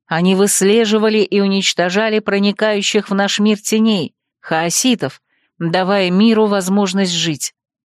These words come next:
Правда, истинных защитников, видящих, уберечь не смогли. На них хаоситы охотились в первую очередь, пытаясь ослабить оборону и оставить судей и стражей без защиты.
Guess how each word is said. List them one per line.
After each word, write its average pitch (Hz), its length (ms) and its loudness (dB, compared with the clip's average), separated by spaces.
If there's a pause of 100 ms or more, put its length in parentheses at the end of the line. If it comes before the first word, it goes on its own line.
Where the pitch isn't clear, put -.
(540)
Правда, 220 580 2
истинных 190 800 2
защитников, 165 960 -4 (140)
видящих, 175 840 0 (320)
уберечь 202 560 2
не 196 120 0
смогли. 185 580 -2 (560)
На 190 240 2
них 226 260 4
хаоситы 180 600 -2
охотились 196 600 0
в - 60 -14
первую 208 380 2
очередь, 202 560 -2 (340)
пытаясь 202 480 0
ослабить 190 600 -2
оборону 185 600 0
и 185 80 0
оставить 180 540 -2
судей 185 380 0
и 180 40 2
стражей 190 480 -2
без 175 180 0
защиты. 170 600 -2